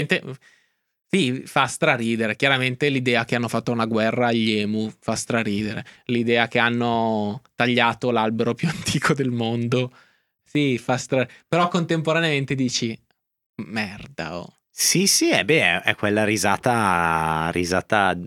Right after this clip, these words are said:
Speaker 2: amara del, dell'idiozia
Speaker 1: L'uomo
Speaker 2: dell'uomo.
Speaker 1: è proprio
Speaker 2: Cioè,
Speaker 1: in grado
Speaker 2: proprio
Speaker 1: di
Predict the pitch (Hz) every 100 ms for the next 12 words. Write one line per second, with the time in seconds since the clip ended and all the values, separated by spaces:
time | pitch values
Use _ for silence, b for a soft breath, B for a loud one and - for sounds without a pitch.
0 | - 85 82 85 101 113 80 87 92 87
1 | 87 85 87 90 101 _ _ _ _ _
2 | _ _ _ - 110 98 107 104 104 -
3 | 127 104 131 113 101 - 110 156 95 117
4 | 135 120 113 113 120 135 156 143